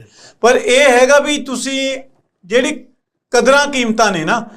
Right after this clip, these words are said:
ਉਹ ਸਾਡਾ ਸੱਭਿਆਚਾਰ ਆ ਸਹੀ ਮਾਇਨਿਆਂ ਦੇ ਵਿੱਚ। ਆ ਜਿਹੜੇ ਭੰਗੜੇ, ਜਿਹੜੇ ਚਰਖੇ ਪੀੜ੍ਹੀਆਂ, ਇਹ ਸਾਡਾ ਸੱਭਿਆਚਾਰ ਨਹੀਂ ਹੈਗਾ।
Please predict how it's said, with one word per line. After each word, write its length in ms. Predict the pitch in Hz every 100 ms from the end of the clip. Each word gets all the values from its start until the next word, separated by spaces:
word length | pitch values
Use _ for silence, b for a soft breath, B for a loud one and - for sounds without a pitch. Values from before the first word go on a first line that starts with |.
| B B B
ਉਹ 160 | 226 285
ਸਾਡਾ 300 | 262 240 247
ਸੱਭਿਆਚਾਰ 720 | 233 190 185 254 240 190 160
ਆ 60 | 175
ਸਹੀ 240 | - 202
ਮਾਇਨਿਆਂ 340 | 208 170 180 165
ਦੇ 100 | 143
ਵਿੱਚ। 260 | 135 135 - b b b 202
ਆ 100 | 220
ਜਿਹੜੇ 220 | 233 262
ਭੰਗੜੇ, 520 | 262 220 185 214 233
ਜਿਹੜੇ 260 | 226 233 247
ਚਰਖੇ 440 | 233 220 214 240
ਪੀੜ੍ਹੀਆਂ, 440 | 233 233 247 254 247
ਇਹ 160 | 247
ਸਾਡਾ 280 | 226 214 226
ਸੱਭਿਆਚਾਰ 680 | 214 180 240 233 220 196 190
ਨਹੀਂ 160 | 185
ਹੈਗਾ। 420 | 165 196 226 254